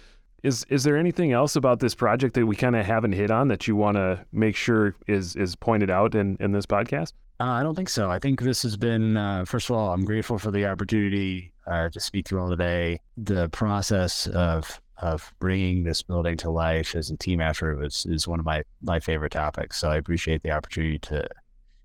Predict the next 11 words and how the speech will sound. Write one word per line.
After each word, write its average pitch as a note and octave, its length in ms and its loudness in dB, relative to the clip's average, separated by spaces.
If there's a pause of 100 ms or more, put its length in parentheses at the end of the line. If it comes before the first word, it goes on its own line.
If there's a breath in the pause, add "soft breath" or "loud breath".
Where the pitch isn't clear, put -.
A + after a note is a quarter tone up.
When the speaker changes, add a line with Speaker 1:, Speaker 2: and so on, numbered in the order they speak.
(140)
Speaker 2:
convey A2+ 320 2
the G#2 80 -2
special G2 320 -4
things G#2 160 0
that G2 80 -2
we're F2 100 0
doing G2+ 220 0
here G2+ 160 -2
at F2 80 -8
Fairfield. G2 720 -2 (540)
And, F#2 540 0